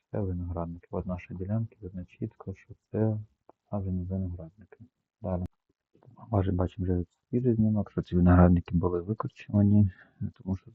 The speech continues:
це ще вісімдесятих років ще були виноградники, і все це вже у нас пахані землі риля. Ці земельні ділянки ще були віддані як розпивні якось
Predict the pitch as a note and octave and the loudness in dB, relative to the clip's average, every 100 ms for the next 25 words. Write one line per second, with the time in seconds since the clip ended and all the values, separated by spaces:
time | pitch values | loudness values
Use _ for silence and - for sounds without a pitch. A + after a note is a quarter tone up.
0 | _ _ E2 E2+ - - F2 F2 - F2 | _ _ -2 -2 -4 -4 0 2 4 4
1 | - - A#2 - G#2 G2+ G#2 G2+ G2 F#2+ | 2 -6 -8 -6 0 2 4 4 6 4
2 | E2 - - A2+ - G#2 G2+ - F2 F#2 | 4 -6 -12 -14 -8 -8 -8 -6 -6 -8
3 | F#2 F#2+ F#2 F2+ F2 _ - - F#2 F2 | -6 -4 -4 -6 -8 _ -12 -10 -6 -4
4 | F#2 F2+ F2 F2 E2+ E2+ E2 _ _ _ | 0 -2 0 0 -2 -4 -12 _ _ _
5 | _ _ _ _ F#2 F2 E2+ E2+ F2+ E2+ | _ _ _ _ 2 6 6 4 4 4
6 | - - F2 F2 F2 F2+ F#2 F2+ - G2+ | 0 -6 -2 0 -2 -4 -4 -4 -4 -8
7 | F2 - - _ F2 F2 E2+ - | -8 -10 -16 _ -2 -2 -2 -10